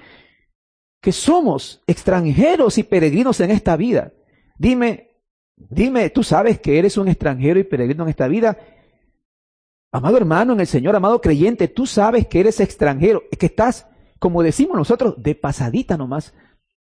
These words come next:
Estamos de pasadita. Y por tanto, ¿por qué vamos a echar raíces en esta tierra?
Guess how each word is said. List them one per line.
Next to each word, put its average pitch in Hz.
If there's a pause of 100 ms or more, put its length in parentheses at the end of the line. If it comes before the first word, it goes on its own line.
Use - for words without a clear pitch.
(280)
Estamos 302
de 302
pasadita. 196 (920)
Y 185
por 175
tanto, 247 (260)
¿por 151
qué 220
vamos 196
a 160
echar 202
raíces 233
en -
esta 139
tierra? 104